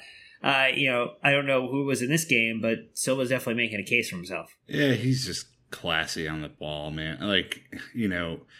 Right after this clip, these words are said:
Speaker 2: you don't fear for him on the ball in the way that you do when Jorginho gets a ball in midfield and is pressed immediately. Silva looks so under control all the time.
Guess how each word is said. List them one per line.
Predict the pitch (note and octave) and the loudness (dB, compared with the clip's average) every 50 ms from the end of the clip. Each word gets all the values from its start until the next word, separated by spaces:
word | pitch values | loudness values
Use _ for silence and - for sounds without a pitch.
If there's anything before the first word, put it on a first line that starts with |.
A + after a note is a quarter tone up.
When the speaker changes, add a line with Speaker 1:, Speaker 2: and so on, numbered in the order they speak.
| - - - - _ _ _ _ | -20 -20 -20 -20 _ _ _ _
Speaker 2:
you | - F#2 A#2+ A#2 A#2+ A#2 | -8 -4 -2 0 0 2
don't | G#2+ C#3 D3 D3+ D3 C#3 - | 4 6 6 6 6 4 0
fear | - - - - G#2+ G#2 G2+ G2 F#2+ F#2+ F2+ F2+ E2+ D#2+ - - - _ _ _ _ _ _ _ _ _ _ _ _ _ _ _ _ | -6 -12 -8 -2 0 2 4 4 4 4 2 2 0 -2 -4 -8 -16 _ _ _ _ _ _ _ _ _ _ _ _ _ _ _ _
for | - - - - G#2 F#2+ F#2 E2+ | -20 -14 -6 -2 -2 0 0 -2
him | - - G2 F#2 F2+ F2 F2 | -4 -4 -2 -2 0 0 -2
on | E2+ E2 E2 | -2 -4 -4
the | E2 D#2 | -6 -8
ball | C2 - _ - E2+ D#2+ D#2 D#2 D#2 D#2 D#2 D#2 D2+ - - | -10 -12 _ -8 -6 -4 -2 -2 -2 -2 -2 -2 -4 -6 -8
in | - F2 E2+ | -10 -10 -8
the | E2 D#2+ | -8 -6
way | D#2+ E2+ E2+ E2+ | -2 0 0 0
that | E2 D#2+ B1+ | 0 -2 -2
you | D#2+ E2+ | -4 -6
do | D2+ - - E2+ F2 E2+ E2 E2 | -8 -6 -4 -2 -2 -2 -2 -4
when | E2 E2 | -4 -4
Jorginho | D#2+ E2 E2 D#2 D2 D#2+ E2+ E2+ E2+ E2 E2 D#2+ D#2+ D#2 D2+ C#2+ - - | -4 -4 -6 -6 -4 -4 -4 -4 -2 -2 -2 -2 -4 -6 -8 -10 -8 -6
gets | - F2+ E2 - - - - - - _ _ _ _ _ _ _ _ - | -4 -4 -4 -4 -6 -12 -14 -14 -18 _ _ _ _ _ _ _ _ -10
a | F2 E2+ | -10 -8
ball | - - E2 E2 E2 E2 | -4 -2 -2 0 0 -2
in | D#2+ E2 | -2 -4
midfield | E2 D#2+ - - E2+ E2 D#2+ C#2+ | -4 -6 -6 -6 -4 -4 -4 -6
and | D2+ D#2 | -6 -8
is | D#2 - | -8 -10
pressed | - - E2+ E2+ E2+ - - - | -8 -6 -4 -4 -4 -4 -4 -4
immediately. | E2+ E2+ E2+ E2+ F2 D#2+ D#2+ F2+ F#2 F2+ E2+ - - - - - - - - - _ | -4 -4 -2 -2 -2 -2 -2 -2 -2 -2 -4 -6 -14 -20 -20 -20 -20 -20 -20 -20 _
Silva | - - - - D#3 E3 E3+ D#3 D3 | -12 -6 -2 2 4 4 4 6 4
looks | B2+ A2 G#2 G2 G2 F#2 - - | 4 4 4 2 2 0 0 0
so | - - - - G2+ F#2+ F#2+ F#2+ F2+ F#2 | -2 0 0 0 0 2 2 2 2 0
under | F2 E2 D#2+ D#2+ | 0 -2 -2 -4
control | - - - D#2+ D2+ - - D#2+ D#2 D#2 D#2 D2 D2 - - - _ _ _ | -6 -6 -8 -8 -8 -8 -8 -6 -6 -6 -6 -6 -8 -8 -12 -16 _ _ _
all | - E2 E2 D#2+ | -6 -4 -4 -4
the | D2 D#2 | -4 -6
time. | - - - D2 C#2+ D2 D2 C#2 C#2 - - | -8 -8 -6 -6 -4 -4 -4 -4 -6 -10 -14